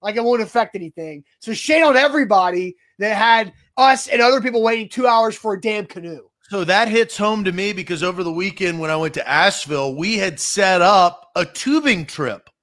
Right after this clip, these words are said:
Speaker 2: on Sunday, set to go at one P M. Well, that cold front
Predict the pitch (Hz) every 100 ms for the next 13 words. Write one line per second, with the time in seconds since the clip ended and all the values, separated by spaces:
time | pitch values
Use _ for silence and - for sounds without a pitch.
0 | - 185 175 - 220 262 233 143 95 _
1 | _ _ _ _ - - 226 254 - 240
2 | 208 214 190 156 196 214 - 214 214 233
3 | 170 104 _ _ _ _ - 185 196 170
4 | - _ _ 202 226 - 226 285 285 -
5 | 339 349